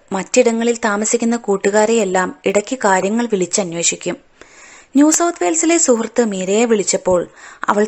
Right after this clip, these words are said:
താമസിക്കുന്ന കോഫ്സ് ഹാർബറിൽ നിയന്ത്രണങ്ങൾ കുറെയൊക്കെ എടുത്തുകളഞ്ഞെന്നും വൈറസിനെ ഭയക്കുന്ന അവസ്ഥയിൽ നിന്നും മുക്തി നേടിയെന്നും അറിയാൻ കഴിഞ്ഞു.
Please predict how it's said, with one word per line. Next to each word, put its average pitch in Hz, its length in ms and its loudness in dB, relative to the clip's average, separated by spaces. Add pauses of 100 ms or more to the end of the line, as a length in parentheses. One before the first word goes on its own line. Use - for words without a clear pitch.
താമസിക്കുന്ന 233 540 0
കോഫ്സ് - 480 0
ഹാർബറിൽ 202 440 0 (160)
നിയന്ത്രണങ്ങൾ 208 560 -2
കുറെയൊക്കെ 214 680 0
എടുത്തുകളഞ്ഞെന്നും 180 800 -2 (480)
വൈറസിനെ 277 580 4
ഭയക്കുന്ന 214 460 0
അവസ്ഥയിൽ 226 440 0
നിന്നും 202 280 -4
മുക്തി 180 260 -2
നേടിയെന്നും 190 580 -2 (120)
അറിയാൻ 185 300 -4
കഴിഞ്ഞു. 185 360 -4